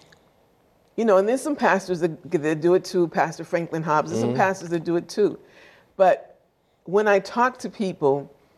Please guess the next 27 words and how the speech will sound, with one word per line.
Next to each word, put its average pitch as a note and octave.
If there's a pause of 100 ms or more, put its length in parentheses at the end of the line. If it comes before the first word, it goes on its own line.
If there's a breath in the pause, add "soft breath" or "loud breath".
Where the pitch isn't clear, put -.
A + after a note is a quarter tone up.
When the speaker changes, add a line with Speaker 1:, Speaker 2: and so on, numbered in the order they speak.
(240)
Speaker 1:
who G3
have F3
been, E3 (460)
and, G#3 (240)
and A3
it's G#3
stuff A3+
that G3
unless G3
you've B3+
been G3
locked F3
up, F#3+
you G3+
don't F#3+
think F#3+
about. C3+
Speaker 2:
Right. G2
Speaker 1:
So G#3+
when G3
I've G#3+
asked G3
women E3+
<clears throat> -
in G3+
Stacy's G3
program, D3